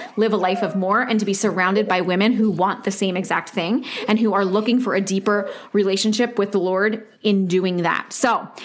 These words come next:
stay tuned for the details. I'm going to be continuing to release information,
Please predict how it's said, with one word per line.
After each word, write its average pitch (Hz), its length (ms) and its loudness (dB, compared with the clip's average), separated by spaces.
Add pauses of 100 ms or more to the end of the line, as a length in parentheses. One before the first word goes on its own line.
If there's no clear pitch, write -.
(100)
stay - 360 -2
tuned 294 300 0
for 262 100 0
the 220 100 0
details. 208 520 0
I'm 202 140 0
going 208 200 2
to 233 80 -2
be 202 120 0
continuing 220 540 0
to 226 120 -2
release 208 400 0
information, 214 680 0